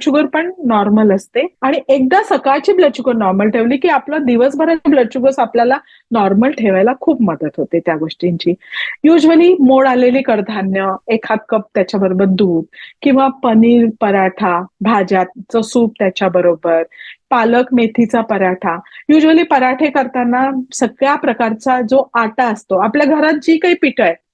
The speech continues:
सोया-, सोयाबीनचं पीठ असतं, ग-, राजगिरा खूप चांगला असतो, शेवग्याची पानं खूप चांगली असतात. तर ह्या सगळ्या गोष्टी एकत्र करून त्याचा छान जर टेस्टी पराठा बनवला, त्याच्यात तीळ टाकले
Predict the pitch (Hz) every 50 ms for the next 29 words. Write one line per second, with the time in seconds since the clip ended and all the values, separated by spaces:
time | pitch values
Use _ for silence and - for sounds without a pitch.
0 | _ _ _ _ _ _ - - 277 254 254 247 254 247 240 233 - _ 240 208
1 | - - 254 240 240 240 226 254 247 240 - 254 220 - 240 226 220 254 240 240
2 | 240 - _ 208 208 202 202 202 202 - _ _ _ _ - 220 196 214 220 208
3 | 214 240 247 226 214 202 233 226 262 311 330 330 330 349 349 - - - 269 214
4 | 202 202 202 196 196 196 196 - - - 190 185 180 185 - - 247 233 220 220
5 | 277 285 262 - 330 - - 247 214 226 269 349 - - 311 - - - 220 196
6 | 190 185 185 185 185 180 - 190 190 190 - _ - - - _ - 359 359 381
7 | 392 392 427 403 415 339 392 392 381 370 370 359 - - 403 370 277 - 285 277
8 | 269 302 320 311 330 320 330 339 330 339 302 269 - 330 320 - - 285 254 262
9 | 269 302 320 311 - - 285 294 277 - 226 240 247 - - 262 262 - 208 202
10 | 196 190 - 220 208 202 190 180 170 170 165 170 170 190 - _ _ _ _ _
11 | - 262 254 - 302 277 262 269 _ - 294 285 285 285 262 269 240 247 - 240
12 | 233 233